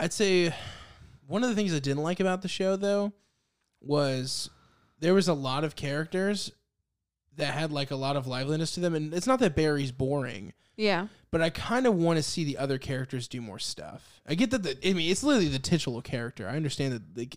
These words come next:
Speaker 1: I said titular, titular,
Speaker 2: <laughs>
Speaker 1: um, character, but we could see more of Fuchs or see more of K-, Kosan, or was that his name? Kosan?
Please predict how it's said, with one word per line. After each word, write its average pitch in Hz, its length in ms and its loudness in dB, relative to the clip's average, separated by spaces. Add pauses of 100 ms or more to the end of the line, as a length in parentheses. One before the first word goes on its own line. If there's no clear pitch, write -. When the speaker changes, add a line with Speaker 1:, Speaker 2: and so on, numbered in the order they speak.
(140)
Speaker 1:
I 139 40 -10
said 113 240 -8
titular, - 460 -12 (560)
titular, 233 600 2 (200)
Speaker 2:
<laughs> - 200 -20
Speaker 1:
um, 98 460 -6
character, 139 560 -2 (100)
but 117 300 -6 (840)
we 196 120 0
could 233 180 2
see 208 260 4
more 147 460 6
of 120 180 -2
Fuchs 190 500 0
or 143 60 -2
see 143 200 0
more 135 560 0
of 120 360 -4 (240)
K-, - 240 -10
Kosan, 156 600 0
or 190 60 2
was 160 140 0
that 160 80 4
his 170 100 2
name? 185 120 2
Kosan? 160 600 -2